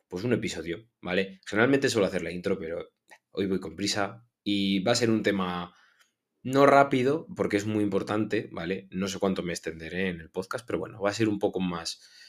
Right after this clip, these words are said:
eh, directo, ¿vale? No me voy a enredar con la presentación y demás. Voy a hacer, bueno, como ya habéis visto en el título,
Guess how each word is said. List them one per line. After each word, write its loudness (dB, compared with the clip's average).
eh, 6
directo, -4
¿vale? -4
No 0
me -2
voy -2
a -4
enredar -4
con -10
la -14
presentación -10
y -20
demás. -20
Voy 10
a 12
hacer, 10
bueno, 4
como -2
ya 4
habéis 4
visto 2
en 4
el 0
título, 2